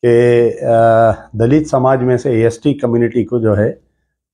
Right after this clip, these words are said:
बारह परसेंट रिजर्वेशन देने का वादा, दस परसेंट रिजर्वेशन देने का वादा करें। तो मैं हमारे केसीआर साहब को वो चीज़ याद दिलाना चाह रहा हूँ। अ, बीस अप्रैल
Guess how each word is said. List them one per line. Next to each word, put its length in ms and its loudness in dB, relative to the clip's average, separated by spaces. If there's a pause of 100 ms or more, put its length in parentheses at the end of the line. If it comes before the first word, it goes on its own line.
बारह 220 2
परसेंट 420 -2
रिजर्वेशन 540 -2
देने 200 -2
का 120 -4
वादा, 420 -2
दस 140 -4
परसेंट 300 -4
रिजर्वेशन 520 -2
देने 200 -4
का 120 -2
वादा 260 2
करें। 240 -10 (1120)
तो 680 2
मैं 420 -2
हमारे 340 -4
केसीआर 480 -2
साहब 360 -2
को 100 2
वो 200 2
चीज़ 220 -2
याद 200 2
दिलाना 340 2
चाह 220 0
रहा 120 2
हूँ। 300 -2 (880)
अ, 280 2
बीस 480 -2
अप्रैल 560 0